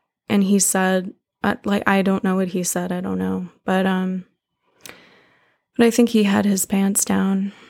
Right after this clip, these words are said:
as well. And, and I remember he grabbed my hips and, um, and he started pressing up against me. And,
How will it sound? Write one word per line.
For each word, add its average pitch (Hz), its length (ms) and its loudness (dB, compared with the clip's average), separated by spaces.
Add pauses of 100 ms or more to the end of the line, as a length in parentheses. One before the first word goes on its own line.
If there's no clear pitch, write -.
(260)
as 190 200 -2
well. 185 420 -4 (520)
And, 196 540 -2 (1300)
and 214 80 4
I - 20 4
remember 214 360 4
he 208 640 0 (1300)
grabbed 233 260 2
my 233 120 2
hips - 920 -6 (2750)
and, 202 540 2
um, 190 640 0 (800)
and 208 100 4
he 202 60 4
started 226 320 2
pressing 196 400 0
up 185 120 -4
against 190 460 -4
me. 185 300 -4 (880)
And, 190 580 0